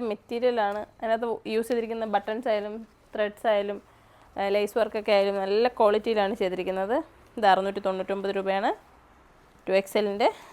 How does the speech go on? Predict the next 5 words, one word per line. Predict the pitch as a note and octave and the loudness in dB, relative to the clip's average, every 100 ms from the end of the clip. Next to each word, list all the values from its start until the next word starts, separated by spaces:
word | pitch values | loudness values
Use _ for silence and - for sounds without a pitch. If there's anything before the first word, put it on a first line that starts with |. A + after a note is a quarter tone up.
| - - - - - - - - - - - | -20 -20 -20 -18 -14 -14 -16 -20 -20 -20 -14
ഇങ്ങനെ | - B3+ B3 | -4 -2 0
പ്ലീറ്റ്സ് | C#4 A#3+ B3+ | -2 0 0
വരുന്നത്, | D#3 D3 - - | 0 -2 -10 -10
മാക്സി | F3+ - A3 | -8 -6 -6
കട്ടാണേ. | D3 - - | -6 -6 -8